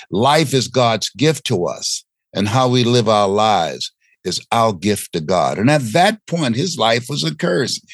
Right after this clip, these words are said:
He caused his parents a lot of pain and disappointment. But in that moment, that awakening, that epiphany, "I'm not one of them"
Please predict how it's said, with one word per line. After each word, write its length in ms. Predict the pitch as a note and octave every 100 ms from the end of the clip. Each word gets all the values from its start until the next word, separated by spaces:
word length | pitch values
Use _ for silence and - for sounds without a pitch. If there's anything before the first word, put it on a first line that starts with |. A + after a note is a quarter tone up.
| -
He 140 | - C3+
caused 400 | - C#3 C3+ -
his 220 | B2+ -
parents 420 | - C3 B2+ A2+
a 40 | G#2
lot 240 | G#2+ A2
of 120 | G#2 -
pain 680 | - D3+ C#3+ A#2+ F2+ C2+ A#1 - - - -
and 240 | G2 G2
disappointment. 960 | B2+ B2 A#2 - - C#3+ B3 A2+ D2+ C#2+
But 240 | G#2 G2+ -
in 280 | A#2 G#2 F#2+
that 280 | C3+ A#2
moment, 640 | F#2 G2 C3+ C#3+ A2+ E2 D#2
that 220 | A2+ A2+
awakening, 720 | G#2 D#2+ G2+ C3+ A2 G2+ E2+ - - -
that 260 | A2 A#2
epiphany, 760 | G2+ F#2 D3 C#3+ G#2+ F2 C#2+ - _
"I'm 520 | A2 C3+ C#3 C3 A2+ A2
not 400 | A2+ A2 A2 - _ _ -
one 600 | C#2+ G2 G2 F#2+ F2 - -
of 420 | E2 C#2 C2 C2
them" 420 | A#2 G#2 B1 G#1+